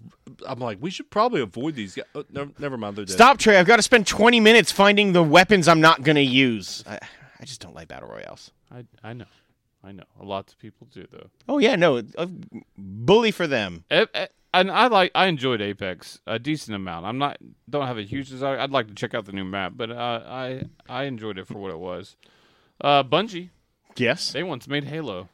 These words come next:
Speaker 2: They did.
Speaker 3: Now they make Destiny.
Speaker 2: They do.
Speaker 3: Now they promise to make something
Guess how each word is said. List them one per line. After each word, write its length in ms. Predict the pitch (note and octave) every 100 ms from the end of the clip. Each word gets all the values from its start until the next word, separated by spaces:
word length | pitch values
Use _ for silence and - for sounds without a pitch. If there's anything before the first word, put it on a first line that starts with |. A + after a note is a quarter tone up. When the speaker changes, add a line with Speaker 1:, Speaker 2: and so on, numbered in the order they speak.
| -
Speaker 2:
They 100 | B2
did. 320 | B2 C3+ -
Speaker 3:
Now 140 | G#2+ D3+
they 80 | C#3
make 300 | A2 A#2 A2
Destiny. 540 | D3+ D3+ G#2 F2+ F2
Speaker 2:
They 120 | A#2+
do. 340 | A2 A2 B2 F#2
Speaker 3:
Now 160 | G#2 C#3
they 120 | A#2
promise 360 | - A2+ C3 -
to 80 | G2+
make 160 | -
something 480 | - - B2+ C#3 C3+